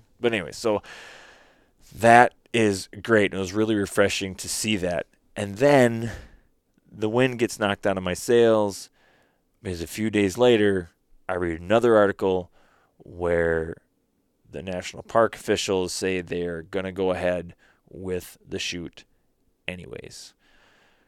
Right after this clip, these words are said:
So I find it a huge waste. Oh, and there's a bunch of other stuff too.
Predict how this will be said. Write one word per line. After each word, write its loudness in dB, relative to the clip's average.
So -6
I -14
find -6
it -8
a -16
huge -6
waste. -10
Oh, 0
and -4
there's 0
a 0
bunch -2
of 4
other 0
stuff -2
too. -4